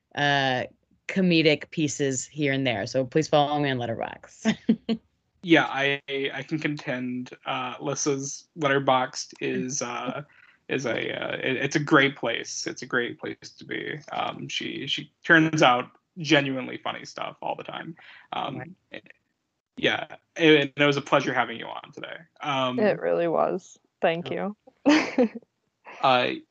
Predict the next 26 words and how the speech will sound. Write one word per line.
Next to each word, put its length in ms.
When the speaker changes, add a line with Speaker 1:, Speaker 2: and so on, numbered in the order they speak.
Speaker 2:
you 280
can 300
follow 320
me 440
on 680
Twitter 600
at 120
Adam 400
underscore 680
not 320
Sandler. 680
Um, 640
and 560
the, 340
<laughs> 1000
and 260
the 140
Aggressively 680
Okay 280
podcast 800
is, 220
uh, 340
still, 680
still 300
going. 560
Um, 500